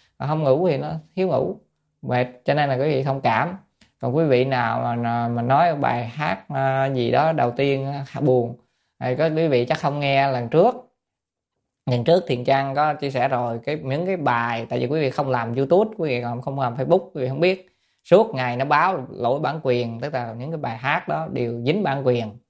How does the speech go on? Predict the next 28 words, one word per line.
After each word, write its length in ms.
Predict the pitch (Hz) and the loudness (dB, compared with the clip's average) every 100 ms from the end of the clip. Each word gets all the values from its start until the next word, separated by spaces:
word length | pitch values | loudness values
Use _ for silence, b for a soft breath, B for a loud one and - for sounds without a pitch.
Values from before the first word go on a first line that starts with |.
| _ _ _ - | _ _ _ 0
Nó 80 | 165 | 0
chạy 320 | 165 117 123 | 4 2 4
quảng 200 | 139 151 | 2 2
cáo 240 | 156 180 190 | 2 4 2
rồi 100 | 143 | 0
nó, 160 | 151 | -2
quý 140 | 170 170 | -2 -4
vị 100 | 123 | 0
coi 300 | 135 135 135 | 2 4 2
quảng 160 | 135 | -2
cáo 360 | 147 151 170 160 123 | -2 -2 -4 -8 -14
Phật 100 | - | -2
Pháp 220 | 165 - | -2 -2
mà 80 | 127 | -8
chạy 140 | 117 | -6
quảng 180 | 120 131 | -6 -4
cáo. 280 | 131 151 165 135 | -2 -2 -6 -4
Thứ 100 | 151 | -2
hai 320 | 160 156 147 | 0 0 0
nữa, 320 | 120 135 170 | 2 2 0
nó 100 | 170 | -4
chặn 320 | 165 117 131 | -6 -6 -2
luôn, 260 | 143 156 131 | 0 0 0
trên 120 | 139 | -4
Facebook 220 | 147 151 185 | -2 -2 -2
nó 160 | 127 147 | -6 -4
chặn 300 | 117 123 139 | -4 -2 0
luôn. 260 | 143 131 | 0 -2